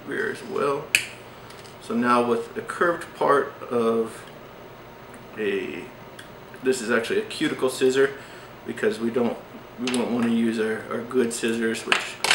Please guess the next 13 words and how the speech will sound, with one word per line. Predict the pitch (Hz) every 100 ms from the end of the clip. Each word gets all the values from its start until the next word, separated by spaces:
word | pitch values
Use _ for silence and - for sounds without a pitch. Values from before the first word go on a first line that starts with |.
| - - - -
would | 110
just | 113 107
become | - - 107 107
dull | 110 107 104
in | 107
no | 117 113
time. | - 107 107
We're | 104
going | 113 117
to | 107
round | 104 117 117 120 117
that | 120
over | 123 127 139 156